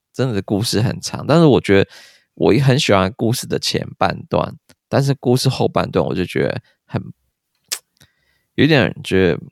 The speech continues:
很，有点深，或是觉得有点，啊，怎么会发展成这样？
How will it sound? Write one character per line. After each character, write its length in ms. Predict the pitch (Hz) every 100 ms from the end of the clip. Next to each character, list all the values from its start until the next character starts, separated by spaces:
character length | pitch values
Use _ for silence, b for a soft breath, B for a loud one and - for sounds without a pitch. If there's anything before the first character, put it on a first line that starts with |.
| - - -
很， 240 | - - -
有 100 | -
点 160 | 120 90
深， 640 | - - - 82 82 85
或 140 | 110 101
是 100 | 98
觉 120 | 92
得 40 | 85
有 20 |
点， 180 | 80 62 - -
啊， 220 | 117 - -
怎 100 | -
么 100 | 120
会 80 | 131
发 180 | 113 104
展 160 | 80
成 160 | - 82
这 160 | -
样？ 100 | -